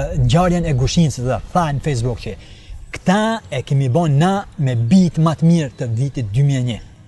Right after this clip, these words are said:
me e prorët më të lartë të vitit dy mijë e një. Duke, duke ju thonë popullit shqiptar, "Maqedon, mos keni frikë se na e kemi bën dhe na jepim llogari për, për këtë çka ka ndodhur." Sepse Mirsadi dhe Bego dhe të tjerët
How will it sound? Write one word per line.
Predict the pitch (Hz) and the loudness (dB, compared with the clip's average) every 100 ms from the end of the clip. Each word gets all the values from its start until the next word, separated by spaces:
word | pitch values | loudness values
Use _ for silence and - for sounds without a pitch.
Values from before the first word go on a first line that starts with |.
| - | -8
me | 120 | -4
e | 143 | 0
prorët | 196 185 208 | 2 2 0
më | 208 | -2
të | 190 | 2
lartë | 151 - 165 | 2 2 0
të | 131 | 2
vitit | 185 170 143 | 2 2 0
dy | 143 190 | 2 2
mijë | 175 | 2
e | 147 | -2
një. | 104 - - - - - - | -6 -12 -14 -16 -20 -8 0
Duke, | 143 170 151 - - | 2 4 0 -2 -2
duke | 143 147 | 0 2
ju | 151 127 | 2 2
thonë | 220 190 | 2 2
popullit | - 208 202 180 - | 4 4 4 0 0
shqiptar, | 170 180 156 | -2 0 -2
"Maqedon, | 147 165 139 | -2 -4 -4
mos | 135 | -4
keni | - 156 139 | -4 -4 0
frikë | 156 135 - | 0 0 -4
se | 127 | -4
na | 120 143 165 160 | 0 2 2 0
e | 135 | 0
kemi | 143 131 | -2 0
bën | 139 | -2
dhe | 127 | 0
na | 143 151 | 0 -2
jepim | 135 139 | -4 -4
llogari | 127 123 123 127 | -4 -4 -4 -2
për, | 127 117 - - | -4 -6 -10 -12
për | 113 | -8
këtë | 123 - | -8 -8
çka | 120 | -8
ka | 110 | -6
ndodhur." | 110 107 92 - - - - | -4 -4 -6 -14 -20 -20 -12
Sepse | - - 123 | -10 -6 -4
Mirsadi | 120 - 143 131 117 95 | -4 -2 -2 -2 -2 -6
dhe | 107 107 | -4 -2
Bego | 147 139 110 104 | -2 -2 -2 -4
dhe | |
të | 113 127 | -4 -4
tjerët | 143 131 | -2 -4